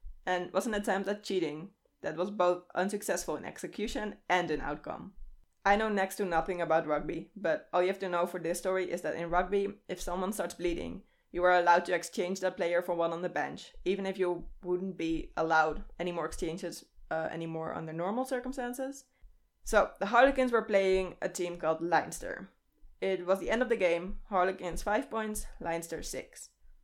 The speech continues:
There was one more chance to either win or lose the game,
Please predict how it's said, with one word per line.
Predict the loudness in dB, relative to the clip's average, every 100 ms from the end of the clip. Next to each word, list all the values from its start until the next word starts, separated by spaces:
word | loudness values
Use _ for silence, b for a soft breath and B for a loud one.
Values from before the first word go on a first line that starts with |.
| _ _ _ _ _
There | 0
was | 0 2
one | 6 6
more | 4 0
chance | 2 2 2 -4
to | -6
either | -2 -2 0
win | 0
or | 2
lose | 0 0
the | -4
game, | -8 -8 -10